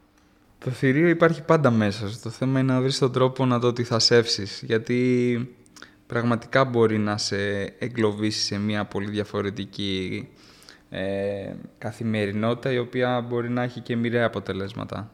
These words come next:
Το έχουμε δει σε διάφορες περιπτώσεις, έτσι, ορειβατών, ε, που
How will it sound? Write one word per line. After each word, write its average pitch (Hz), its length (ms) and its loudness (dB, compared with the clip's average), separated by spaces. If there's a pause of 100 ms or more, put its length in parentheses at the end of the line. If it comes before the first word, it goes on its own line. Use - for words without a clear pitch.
Το 117 120 -12
έχουμε 117 200 -4
δει 110 120 -2
σε 110 180 -6 (880)
διάφορες 113 420 2
περιπτώσεις, 107 640 0
έτσι, 110 200 -8
ορειβατών, 110 920 -2 (120)
ε, 50 340 -6 (140)
που 120 680 -4